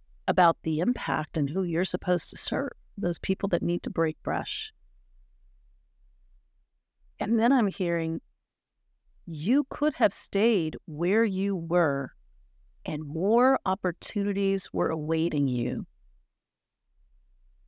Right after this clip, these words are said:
But you made a courageous decision to step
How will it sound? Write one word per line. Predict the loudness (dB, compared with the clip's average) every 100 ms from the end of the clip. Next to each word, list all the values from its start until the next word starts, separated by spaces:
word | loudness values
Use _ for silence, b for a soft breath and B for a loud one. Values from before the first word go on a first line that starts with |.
| _ _ _ _ _ _ _ _ _ _ _ _ -16
But | 0 4 4
you | 0 -2 2 6
made | 6 6 4
a | 2
courageous | -2 -2 2 2 0 -2 -6
decision | -10 -10 -4 -2 -2 -6 -10 -14 _ _ _ _ _ _ _ _ _ -20 _ _ _ _ _ _ _ _ _ _ _ _ _ _ _ _ -20 _ _ _ -20
to | -8 -6
step | -6 0 4 4